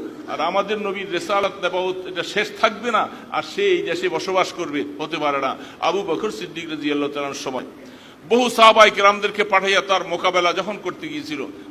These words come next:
প্রায় দশ হাজারের উপরে আমাদের সাহাবায়ে কেরাম শহীদ হয়ে গেছে।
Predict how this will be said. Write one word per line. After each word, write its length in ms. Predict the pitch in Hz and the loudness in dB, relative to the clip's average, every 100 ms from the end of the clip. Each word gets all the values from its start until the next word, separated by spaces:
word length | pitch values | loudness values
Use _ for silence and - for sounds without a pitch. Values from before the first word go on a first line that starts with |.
| - | -2
প্রায় 180 | 160 151 | 2 2
দশ 320 | 120 160 - | 0 -4 -2
হাজারের 440 | 151 160 190 180 156 | -4 0 0 0 -2
উপরে 600 | 160 151 165 156 151 143 | -8 -12 -8 -6 -4 -4
আমাদের 320 | 147 143 139 123 - | -6 -6 -6 -6 -10
সাহাবায়ে 420 | 135 160 170 160 | -6 -4 0 -2
কেরাম 340 | 143 147 135 120 - | -2 -2 -4 -4 -4
শহীদ 280 | 139 156 151 | 0 0 0
হয়ে 180 | 143 120 | -2 -2
গেছে। 240 | 98 - | -4 -12